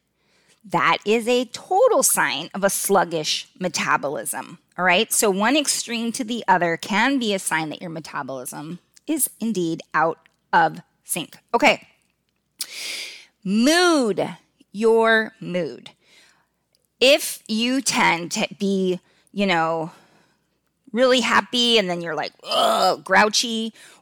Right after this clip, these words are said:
or again, this can tie in to the whole hangry thing, right? If you, if you get hungry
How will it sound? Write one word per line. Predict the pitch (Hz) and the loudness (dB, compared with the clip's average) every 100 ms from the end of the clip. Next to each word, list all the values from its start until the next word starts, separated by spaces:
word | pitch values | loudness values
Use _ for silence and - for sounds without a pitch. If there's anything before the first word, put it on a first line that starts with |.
| _ | _
or | 208 196 185 - | 4 6 4 4
again, | 196 220 220 190 | 2 4 4 2
this | 190 - | -4 -4
can | 262 | -2
tie | 247 - 202 214 | 0 2 2 0
in | 208 220 208 185 | 0 0 0 -2
to | - | -4
the | 190 | -4
whole | 208 185 | -2 -2
hangry | 175 190 208 175 170 | -4 -4 -4 -6 -12
thing, | - 95 85 - | -12 -12 -12 -14
right? | - 175 190 | -2 0 2
If | 202 - | 0 -6
you, | 202 226 254 - - - | -6 -6 -8 -12 -20 -10
if | 190 208 | -8 -6
you | |
get | 226 226 - | 0 0 0
hungry | - 196 202 226 262 302 | -4 -6 -6 -4 -2 -2